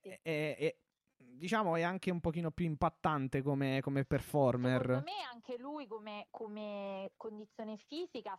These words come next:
Speaker 1: sta al meglio in questo periodo, cioè,
Speaker 2: Ma forse
Speaker 1: proprio
Speaker 2: anche
Speaker 1: a
Speaker 2: condizione
Speaker 1: fisico.
Speaker 2: fisica e psicologica, perché comunque gli piace quello che gli fanno fa-, cioè, il ruolo che gli hanno dato e il suo ruolo alla fine.
Speaker 1: È il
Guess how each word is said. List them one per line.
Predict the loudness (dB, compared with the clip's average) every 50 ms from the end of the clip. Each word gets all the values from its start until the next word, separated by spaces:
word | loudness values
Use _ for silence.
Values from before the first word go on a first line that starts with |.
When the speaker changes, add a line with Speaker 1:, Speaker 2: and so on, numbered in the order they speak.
| _
Speaker 1:
sta | _ -8 -8
al | -8 -8 -8
meglio | -8 -8 -8 -6 -8 -8 -8 -8 -8 -6 -4 -4 -4 -4 -4 -6 -8 -10
in | -14 -12
questo | -10 -10 -10 -12 _ _ -10 -10
periodo, | -8 -6 -6 -6 -6 -6 -6 -6 -8 -8
cioè, | 0 2
Speaker 2:
Ma | 4 4
forse | 4 4 4 4
Speaker 1:
proprio | 4 4
Speaker 2:
anche | 6 4 4
Speaker 1:
a |
Speaker 2:
condizione | 6 6 6 6 6 6 6 6 6 6
Speaker 1:
fisico. | 4 4 2
Speaker 2:
fisica | 4 2 2 4 4
e | 2
psicologica, | 2 2 2 4 6 8 8 6 6 4 4 6
perché | 6 4 4
comunque | 4 2 2
gli | 2 2 2
piace | 4 4 6 6 6 4 2 2 2 2 4
quello | 6 6 6 6
che | 4 2
gli | 0 -2 -2 -2
fanno | -2 -2 0 0 0 0
fa-, | -2 0
cioè, | 0 2 2
il | 2
ruolo | 2 2 2 2 2
che | 0 0
gli | 0
hanno | 0 0 0
dato | 0 0 0 0 2 2 2
e | 4 4
il | 2 0 -2
suo | -2 0 2 4 4
ruolo | 6 6 6 6 6 4 2 0
alla | -2 -2
fine. | -4 -4 -6 -6 -6
Speaker 1:
È | -8
il | -10 -12